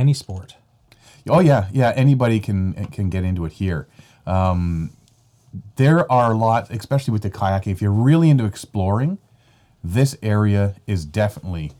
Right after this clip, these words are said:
Speaker 2: for you.
Speaker 1: It's loaded with river travel, island hopping. It's a really great area to go to.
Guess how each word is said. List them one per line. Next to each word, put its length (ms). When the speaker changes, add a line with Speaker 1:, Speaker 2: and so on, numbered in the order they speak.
Speaker 2:
for 220
you. 320
Speaker 1:
It's 300
loaded 580
with 220
river 380
travel, 720
island 440
hopping. 680
It's 220
a 60
really 520
great 420
area 200
to 80
go 180
to. 240